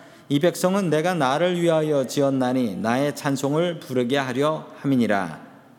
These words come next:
아멘. 우리가 금요일마다 모여서 이렇게 찬양하는 이유가 있습니다. 우리의 목적이 뭐라고 합니까? 우리의 목적은 하나님을 찬송하는 게 목적입니다.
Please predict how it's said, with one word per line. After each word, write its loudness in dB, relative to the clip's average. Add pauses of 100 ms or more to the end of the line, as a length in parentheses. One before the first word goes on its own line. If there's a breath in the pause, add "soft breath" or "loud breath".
아멘. -2 (1300 soft breath)
우리가 2
금요일마다 2
모여서 0
이렇게 0
찬양하는 -2
이유가 2
있습니다. -4
우리의 0
목적이 0
뭐라고 0
합니까? -4 (460 loud breath)
우리의 0
목적은 0 (100)
하나님을 -2
찬송하는 -2
게 0
목적입니다. -4